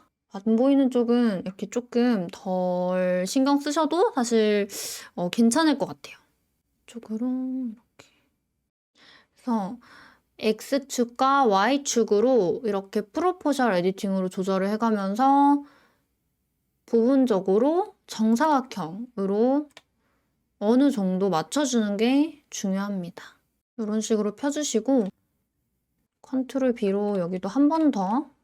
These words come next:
이렇게 나눠줬고 컨트롤 R로 여기 한 번 더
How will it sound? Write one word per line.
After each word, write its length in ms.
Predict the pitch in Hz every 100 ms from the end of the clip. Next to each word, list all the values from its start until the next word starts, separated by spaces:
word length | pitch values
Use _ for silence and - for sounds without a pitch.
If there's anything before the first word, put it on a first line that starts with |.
| _
이렇게 400 | 226 - - 240
나눠줬고 800 | 185 175 202 185 - - 311 359 - _ _
컨트롤 520 | - 247 240 240 233 -
R로 640 | 180 185 196 233 254 247
여기 180 | 185 214
한 220 | 240 240
번 240 | 262 247
더 100 | 233